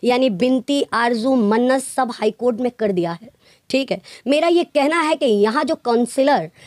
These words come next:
बैठकर इल्लीगल कंस्ट्रक्शन करा रहे हैं, इनको बंद करें और गरीबों के साथ ना खेलें। और इसलिए खेलने मना कर रही हूँ। आपको याद है, आज से कुछ दिन पहले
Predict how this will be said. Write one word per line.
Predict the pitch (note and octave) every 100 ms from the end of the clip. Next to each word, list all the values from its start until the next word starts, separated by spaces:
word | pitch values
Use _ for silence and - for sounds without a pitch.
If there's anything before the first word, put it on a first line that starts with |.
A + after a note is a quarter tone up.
| -
बैठकर | F3 A3+ B3 D#4 - D#4+ -
इल्लीगल | C4 C4 C4 D4
कंस्ट्रक्शन | D4 C4 B3+ B3+ - C#4 -
करा | A3+ B3
रहे | C#4 C#4
हैं, | C#4 -
इनको | B3 A3+ B3+
बंद | E3 A#3 A#3 -
करें | G#3+ E3 _ _ _ _ _ _ _ _ _ _ _ _ _ _ _ _ _ _ _ _ -
और | C4 E4
गरीबों | C4 C#4+ D4+ E4
के | E4
साथ | D#4 D4 D4 C#4
ना | B3 B3+ C#4+
खेलें। | D4 B3 E3+ - _ _ _ _ -
और | C4
इसलिए | C4+ D#4+ F#4 D#4+ E4+ E4+
खेलने | - C#4+ D4 D#4
मना | C4+ C#4 D4+
कर | D4+ C#4+
रही | D4
हूँ। | C#4+
आपको | C#4 - C4+
याद | G#3+ A#3+ C#4+
है, | C#4+ C#4+
आज | A#3 B3+
से | C#4
कुछ | - C#4+
दिन | A#3+ C#4+
पहले | C4+ C#4 C#4